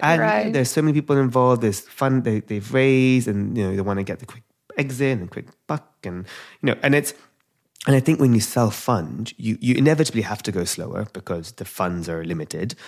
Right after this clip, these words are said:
Speaker 1: You have to listen very closely to what's happening everywhere, every pulse of the business.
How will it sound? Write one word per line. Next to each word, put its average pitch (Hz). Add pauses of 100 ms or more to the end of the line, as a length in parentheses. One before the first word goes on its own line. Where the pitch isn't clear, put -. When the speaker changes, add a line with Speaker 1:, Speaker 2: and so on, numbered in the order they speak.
(320)
Speaker 1:
You 107
have 113
to -
listen 104
very 113
closely 107
to -
what's 101
happening 95
everywhere, 104 (120)
every 120
pulse 110
of 98
the 95
business. 92